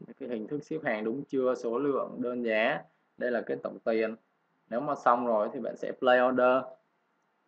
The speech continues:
Play order xong thì qua cái phần thanh toán. Cái này á,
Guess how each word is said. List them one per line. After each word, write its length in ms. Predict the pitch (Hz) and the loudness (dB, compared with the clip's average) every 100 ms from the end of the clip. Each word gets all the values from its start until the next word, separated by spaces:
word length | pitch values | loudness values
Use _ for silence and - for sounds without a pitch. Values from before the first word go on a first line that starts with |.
| - | 6
Play 200 | 127 143 | 8 8
order 260 | 139 131 | 6 6
xong 220 | 135 131 127 | 6 6 2
thì 60 | 107 | 2
qua 120 | 123 | 4
cái 100 | 135 147 | 4 2
phần 100 | 131 | -2
thanh 200 | 131 131 | -2 4
toán. 340 | 120 110 151 185 _ _ _ _ _ | 6 6 4 -2 _ _ _ _ _
Cái 160 | - 160 | -2 2
này 320 | 151 117 113 | 6 8 8
á, 180 | 139 | 4